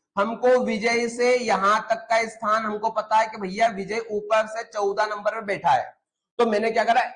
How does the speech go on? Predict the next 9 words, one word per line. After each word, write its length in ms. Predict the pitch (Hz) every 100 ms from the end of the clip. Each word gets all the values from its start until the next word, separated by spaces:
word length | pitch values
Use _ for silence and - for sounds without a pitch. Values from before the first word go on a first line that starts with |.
| - _ -
तिरासी 560 | 208 214 214 214 233
में 120 | 233 233
से 100 | 247
चौदह 400 | 233 202 202 220
घटाए, 340 | 202 208 226
ति-, 180 | 240 196 196
कितना 460 | 185 180 - 190 220
बचा, 200 | 226 233
उनसत्तर। 540 | 226 208 202 -